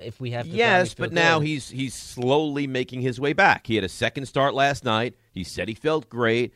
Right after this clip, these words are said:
Speaker 2: He looked dominant. He's over a hundred miles an hour again. Listen, every single time DeGrom takes the mound, period, I'm gonna have trepidation
Speaker 1: Yeah.
Speaker 2: from now till the end of time.
Speaker 1: Because
Speaker 2: Okay?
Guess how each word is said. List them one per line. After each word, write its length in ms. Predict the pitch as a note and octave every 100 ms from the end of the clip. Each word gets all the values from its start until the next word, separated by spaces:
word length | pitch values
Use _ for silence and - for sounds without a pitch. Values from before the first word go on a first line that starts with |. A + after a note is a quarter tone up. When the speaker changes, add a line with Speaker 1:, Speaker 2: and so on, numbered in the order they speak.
| _
Speaker 2:
He 200 | - F#2
looked 420 | F2+ F2+ C#3 -
dominant. 540 | D3 B2 A#2 A#2+ C3 - _
He's 180 | G2+ F2
over 260 | F#2 G2+
a 60 | C3
hundred 260 | C#3 C3+ C#3
miles 300 | C#3 C#3 C3
an 60 |
hour 200 | B2 A#2+
again. 240 | B2 C3 C3 _
Listen, 340 | - A3 B2+ - _ _ C#3+
every 420 | F3 F#3 G3 A3
single 460 | - F#3+ F#3 F3 E3+
time 540 | E3 B2+ G2+ G2 F#2 _ -
DeGrom 560 | G#2+ G2 A#2 C#3 D#3+
takes 280 | - E3 -
the 120 | E3
mound, 500 | E3 A#2+ G#2 G#2 G#2 - _ _ -
period, 580 | - G#3 E3 A2+ G2 F2 _ _ G#2+
I'm 180 | A#2+ B2+
gonna 140 | A#2
have 100 | A2
trepidation 580 | - G2+ F#2+ D2+ - - _ _
Speaker 1:
Yeah. 160 | F#3+ A2+
Speaker 2:
from 180 | B2+ B2+
now 440 | B2 B2+ B2 B2 - _
till 120 | A#2+
the 100 | A2+
end 120 | F#2+
of 60 | G2
time. 260 | F#2+ A#1+ -
Speaker 1:
Because 300 | A#2+ C#3 A#2+
Speaker 2:
Okay? 300 | C#3 D#3